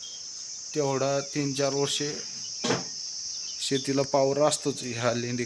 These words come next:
खताचा, शेणखताचा. त्याच्यामुळं जास्तीत जास्त शेळीपालन करून आपलं खर्च पण भागेल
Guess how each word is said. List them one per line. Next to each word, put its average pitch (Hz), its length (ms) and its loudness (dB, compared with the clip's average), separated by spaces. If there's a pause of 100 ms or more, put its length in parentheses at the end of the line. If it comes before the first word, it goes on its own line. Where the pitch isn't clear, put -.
खताचा, 120 420 -2
शेणखताचा. 113 680 -4 (2000)
त्याच्यामुळं 135 520 0
जास्तीत 131 400 -2
जास्त 139 380 0 (1120)
शेळीपालन 135 640 2
करून 123 440 2 (2250)
आपलं 123 240 0
खर्च - 520 0
पण 147 220 4
भागेल 127 400 8